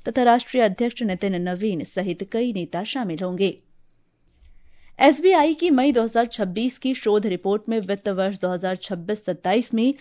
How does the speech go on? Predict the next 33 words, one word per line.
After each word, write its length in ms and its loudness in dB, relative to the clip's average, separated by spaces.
भारत 400 2
की 120 0
अर्थव्यवस्था 540 -2
की 160 -6
वृद्धि 400 -4
दर 200 2
छह 260 -4
दशमलव 440 -4
छह 240 -6
प्रतिशत 480 -6
रहने 260 -2
का 120 -4
अनुमान 380 0
है, 180 2
जबकि 260 2
वित्त 260 2
वर्ष 260 2
दो 140 0
हज़ार 180 0
पच्चीस 400 -2
छब्बीस 380 -4
में 160 -2
जीडीपी 420 -2
वृद्धि 340 -4
दर 240 -2
सात 280 6
दशमलव 520 0
पाँच 300 -2
प्रतिशत 480 -4
रहने 240 -4
की 140 -4
संभावना 560 -2
है। 160 2